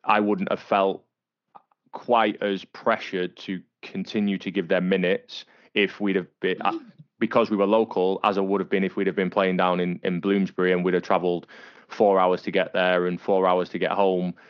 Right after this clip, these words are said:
it's very difficult to then go, "Actually, this isn't a game for you 'cause I need to protect you."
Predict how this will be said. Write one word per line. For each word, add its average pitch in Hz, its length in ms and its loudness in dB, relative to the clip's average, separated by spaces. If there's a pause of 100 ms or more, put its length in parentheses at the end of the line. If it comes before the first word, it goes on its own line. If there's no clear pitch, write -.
(140)
it's 98 140 -4
very 92 240 2
difficult 92 500 -2
to 95 80 -4
then 90 220 2
go, 90 320 2
"Actually, 90 540 -2
this 95 200 -2
isn't 90 200 -4
a - 60 -4
game 95 280 2
for 90 280 0
you 90 320 2 (300)
'cause 98 120 2
I 98 40 2
need 98 160 2
to 98 60 -2
protect - 440 -2
you." 80 160 -4